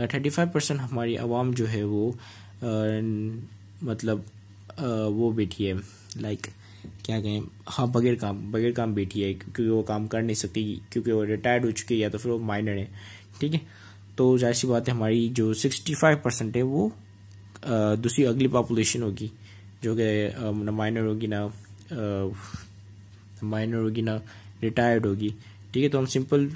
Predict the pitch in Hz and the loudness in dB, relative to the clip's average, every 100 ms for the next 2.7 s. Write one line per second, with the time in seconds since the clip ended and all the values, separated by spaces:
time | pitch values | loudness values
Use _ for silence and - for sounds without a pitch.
0 | - 123 123 123 120 110 - 117 - 135 | -2 2 2 2 0 2 0 -2 -2 0
1 | 131 123 127 120 104 107 107 - 104 - | 4 4 4 4 2 2 -2 -2 -4 -4
2 | - 117 120 117 120 117 135 | -2 -2 0 -2 0 0 -2